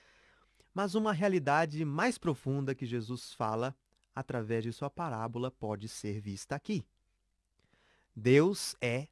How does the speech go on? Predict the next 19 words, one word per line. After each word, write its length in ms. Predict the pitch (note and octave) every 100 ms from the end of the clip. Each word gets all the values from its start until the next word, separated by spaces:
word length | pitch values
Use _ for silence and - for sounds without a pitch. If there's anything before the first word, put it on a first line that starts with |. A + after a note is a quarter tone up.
| -
o 100 | C#3
criador 500 | B2+ G#2+ F#2+ A2 A2
de 120 | B2
tudo, 400 | G3 G3+ G#2+ F2+ _ -
inclusive 400 | G#3+ F3+ A#2+ A2+
de 120 | D#3+
nós, 480 | A3 D#3+ - - - _ _
e 80 | C#3
de 80 | C3
nossos 420 | A#2+ A2+ A2+ G2+
dons, 680 | - D3 D#3+ D#3+ D#3 - - _ _ _ -
de 100 | A#2
nossos 340 | G#2+ G2+ D3+
bens, 480 | C#3+ D3 D#3 D#3 - _ _ _ D#3+
e, 120 | F#3+
portanto, 440 | - G3 - A#3 F3+
tudo 240 | - A#3
é 60 | G#3
dele 420 | C3+ D#3+ F3+ F#3+